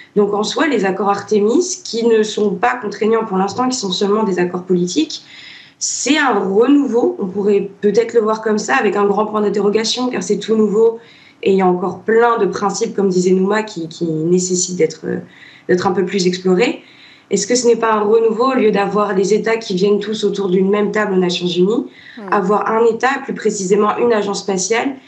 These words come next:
Speaker 1: qui négocie bilatéral-, bilatéralement, pardon, euh, des accords et des principes avec d'autres agences spatiales, euh, partenaires ?
Speaker 2: Hmm.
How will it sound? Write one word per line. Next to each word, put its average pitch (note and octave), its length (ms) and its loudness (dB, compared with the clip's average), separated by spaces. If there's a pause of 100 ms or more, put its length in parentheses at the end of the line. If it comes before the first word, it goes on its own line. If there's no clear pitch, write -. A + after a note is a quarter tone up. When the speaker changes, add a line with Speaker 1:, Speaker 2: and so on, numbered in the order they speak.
(180)
Speaker 1:
qui A3 160 -2
négocie A3 580 0
bilatéral-, G#3 580 0 (120)
bilatéralement, G3 760 -2
pardon, G3+ 360 -2 (420)
euh, F#3+ 100 2
des G3 200 2
accords G3 300 0
et G3 80 2
des F#3 100 2
principes F#3 500 -4
avec F#3+ 320 0
d'autres A3 280 0
agences G3+ 320 -2
spatiales, G3+ 500 -2
euh, F3 160 2
partenaires ? F3 560 -6 (140)
Speaker 2:
Hmm. A3 180 -10